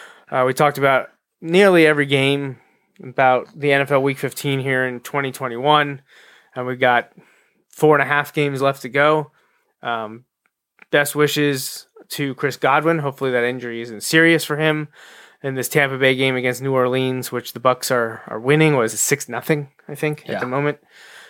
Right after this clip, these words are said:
Speaker 1: Um, I'd be okay with it ending that way if it means Fournette doesn't get in the end zone. So we'll see what happens,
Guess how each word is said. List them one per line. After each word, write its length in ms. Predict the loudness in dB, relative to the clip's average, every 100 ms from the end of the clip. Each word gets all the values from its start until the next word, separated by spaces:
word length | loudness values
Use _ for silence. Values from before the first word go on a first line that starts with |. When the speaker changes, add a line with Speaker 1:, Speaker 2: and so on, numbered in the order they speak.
| _ _
Speaker 1:
Um, 200 | -8 -6
I'd 180 | -2 2
be 100 | 4
okay 260 | 4 6 4
with 140 | 4
it 60 | 4
ending 240 | 4 2 2
that 180 | 2
way 280 | 4 4 2
if 80 | -2
it 60 | -6
means 240 | -6 -6
Fournette 340 | -6 -4 -4 -4
doesn't 220 | -4 -4
get 120 | -4
in 80 | -4
the 100 | -4
end 160 | -6 -4
zone. 240 | -4 -6
So 220 | -6 -6
we'll 120 | -6 -8
see 360 | -8 -8 -8
what 240 | -6 -6 -4
happens, 600 | -2 -2 -2 -4 -4 -12